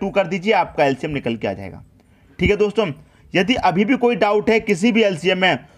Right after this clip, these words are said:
तो कमेंट बॉक्स में बता देना। ठीक है दोस्तों, यदि वीडियो पसंद आया है, तो एक लाइक कर दीजिए और दोस्तों में शेयर कर दीजिए दोस्तों, ताकि आरपीएफ़, एनटीपीसी का एग्जाम होने वाला है,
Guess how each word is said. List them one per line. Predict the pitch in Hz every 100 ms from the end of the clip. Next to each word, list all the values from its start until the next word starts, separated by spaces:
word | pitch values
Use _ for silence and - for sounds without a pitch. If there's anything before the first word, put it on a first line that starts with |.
| _
तो | 226
कमेंट | 220 185 208 220
बॉक्स | 214 190 202
में | 202
बता | 156 - -
देना। | 165 143 107 - _
ठीक | 170
है | 214
दोस्तों, | 214 214 247 170 - - _ -
यदि | 180 208
वीडियो | 208 220 226
पसंद | 233 - 220 208
आया | 208 202
है, | 190 170
तो | 123 190
एक | 185 196
लाइक | 196 196
कर | 196
दीजिए | 170 185 202 233 240 _ _
और | 180
दोस्तों | 170 180 - - 233
में | 240
शेयर | - 202 208
कर | 208
दीजिए | 170 185 165
दोस्तों, | 190 185 214 233 - - _
ताकि | 185 190 240
आरपीएफ़, | - 160 196 208 220 233 - - _ _ -
एनटीपीसी | 170 196 233 220 202
का | 220
एग्जाम | 214 151 214
होने | 170 160 185
वाला | 185 175
है, | 170 208 233